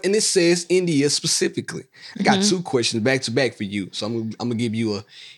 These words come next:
Speaker 1: heads up on what one of 'em is, kinda tip you off. But India, how have you been adjusting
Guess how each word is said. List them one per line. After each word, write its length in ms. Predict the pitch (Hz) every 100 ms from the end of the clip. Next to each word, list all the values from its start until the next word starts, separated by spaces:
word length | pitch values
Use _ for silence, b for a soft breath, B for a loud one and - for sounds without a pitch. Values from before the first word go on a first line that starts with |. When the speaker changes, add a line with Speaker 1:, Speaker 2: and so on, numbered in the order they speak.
| B
Speaker 1:
heads 400 | 135 120 113 -
up 160 | 123 -
on 140 | 110
what 140 | 110 95
one 220 | 120 117
of 140 | 101
'em 160 | 101 107
is, 400 | 104 87 92 -
kinda 240 | 120 95
tip 360 | - - 117 -
you 140 | 110
off. 140 | 110 107
But 120 | 139
India, 440 | 240 269 233 123 95 _ _ _ _ B B B B
how 200 | - 269
have 180 | 262 175
you 140 | 170 202
been 200 | 165 156
adjusting 760 | 131 113 117 - 113 127 165